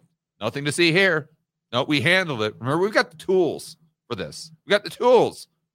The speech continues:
How, how dare you talk about more bank failures? We set up a facility for that. Hello.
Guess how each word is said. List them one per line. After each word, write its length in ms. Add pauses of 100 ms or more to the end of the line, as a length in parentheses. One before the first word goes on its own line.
(1200)
How, 140
how 120
dare 320
you 180
talk 300
about 260
more 180
bank 320
failures? 540 (320)
We 60
set 200
up 80
a 60
facility 640
for 160
that. 340 (240)
Hello. 920